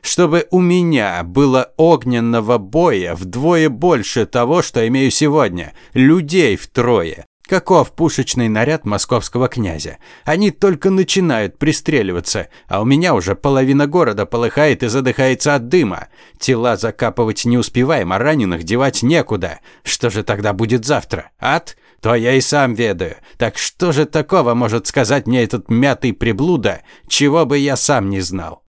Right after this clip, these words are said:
Он, наконец, поворотил лицо к главачу. Шумно выдохнул, вероятно, приходя в себя и начиная сожалеть о вспышке гнева.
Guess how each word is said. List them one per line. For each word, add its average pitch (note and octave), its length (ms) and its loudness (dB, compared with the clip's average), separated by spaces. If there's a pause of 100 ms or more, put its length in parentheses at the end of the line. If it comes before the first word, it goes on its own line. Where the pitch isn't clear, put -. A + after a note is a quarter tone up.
(540)
Он, F#2+ 180 -2
наконец, G#2+ 520 -2
поворотил A2 540 0
лицо G#2 380 0
к F2+ 60 -6
главачу. G#2+ 680 -2 (340)
Шумно A#2 420 0
выдохнул, A#2+ 520 -2
вероятно, A2 500 0
приходя A2 400 -2
в - 60 -6
себя A#2 300 0
и - 20 -2
начиная G#2 400 -2
сожалеть B2 680 0 (200)
о A2 120 -4
вспышке - 480 -4
гнева. G2 500 -2